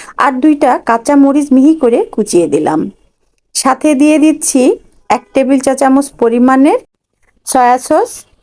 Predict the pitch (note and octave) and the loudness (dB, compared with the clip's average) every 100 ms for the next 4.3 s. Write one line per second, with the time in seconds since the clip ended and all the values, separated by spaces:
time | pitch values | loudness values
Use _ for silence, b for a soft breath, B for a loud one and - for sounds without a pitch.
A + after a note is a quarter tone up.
0 | _ _ - A3+ G#3 G#3+ C4+ - - G#4 | _ _ -2 -2 -2 -2 -2 -2 0 0
1 | - _ _ _ - - G#3+ G#3+ A#3 A3+ | -2 _ _ _ -14 -4 -4 0 -4 -2
2 | - C4 C4+ C4+ - A3+ B3+ C4+ A3 A3 | -2 0 -2 -6 -4 0 0 0 0 2
3 | A3 A3 C#4 A#4 - _ _ _ _ - | 2 2 2 0 -4 _ _ _ _ -6
4 | G#3 _ F4 | -6 _ -12